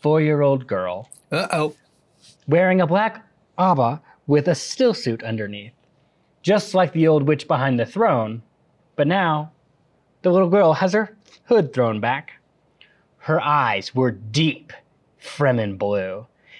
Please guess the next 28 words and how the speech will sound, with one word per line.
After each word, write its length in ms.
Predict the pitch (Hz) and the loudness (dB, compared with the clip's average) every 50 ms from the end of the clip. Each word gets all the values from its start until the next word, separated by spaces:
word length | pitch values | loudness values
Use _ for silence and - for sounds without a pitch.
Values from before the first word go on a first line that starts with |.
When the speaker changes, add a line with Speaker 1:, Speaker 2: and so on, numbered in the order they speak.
| - - - | -20 -10 -6
Speaker 1:
and 140 | 160 160 147 | -4 -4 -4
she 580 | - - - 202 214 190 131 107 101 101 110 _ _ _ _ _ _ - | -4 -4 -2 0 0 0 0 -2 -4 -10 -14 _ _ _ _ _ _ -4
was 160 | - 131 - | -4 -4 -2
completely 800 | - 143 127 120 - - 214 220 185 98 98 98 95 104 117 - _ - | -2 -4 -4 -4 -4 -4 -4 -4 -4 -4 -6 -8 -8 -8 -12 -14 _ -4
unafraid. 680 | - 151 123 110 - - - 120 107 98 - - - - - - | -2 0 0 -2 -4 -4 -4 -2 -2 -2 -4 -8 -12 -18 -18 -12
Speaker 2:
Yeah, 240 | - - 135 135 139 | -6 -4 -2 -2 -2
she 160 | 139 - - | -2 -2 -2
was. 380 | 113 110 101 110 135 - - - | 0 0 0 -2 -2 -6 -6 -4
Speaker 1:
In 140 | - 196 208 | -2 -2 0
fact, 360 | 185 - 269 254 247 254 - - | 0 0 0 0 0 -2 -2 0
there 120 | 226 262 | 0 0
was, 160 | 285 311 269 - _ _ _ _ _ _ _ _ _ _ - | 0 -2 -4 -8 _ _ _ _ _ _ _ _ _ _ 0
there 120 | 214 247 | 2 2
was 80 | 285 294 | 4 4
a 60 | 311 262 | 2 4
look 280 | 190 165 180 170 - | 4 2 2 0 0
to 60 | - | 0
her 420 | 226 226 240 247 247 254 254 247 - - _ _ _ _ _ _ _ _ _ _ _ - | 0 2 2 2 0 0 -2 -4 -8 -16 _ _ _ _ _ _ _ _ _ _ _ -2
that 140 | 190 147 | 0 0
made 200 | 190 214 220 202 | 2 2 2 2
the 80 | 170 196 | 2 2
Baron 420 | 160 151 175 175 185 185 180 180 | 2 2 4 4 4 4 4 2
feel 500 | 156 - - - 165 165 165 151 143 143 - | 0 -4 -4 -2 2 4 4 4 4 2 2
uneasy 600 | 156 151 151 147 143 135 117 107 104 101 101 101 | 0 2 2 2 2 0 -2 -4 -8 -10 -10 -12
for 220 | 107 - 196 202 175 | -6 0 0 2 2
no 260 | 165 156 147 151 160 | 4 4 2 2 2
particular 640 | 135 - 127 - 117 107 - - 98 90 92 87 | 0 -2 -4 -6 -6 -10 -10 -10 -8 -8 -8 -8
reason. 320 | 85 82 82 87 - - | -8 -12 -14 -16 -16 -20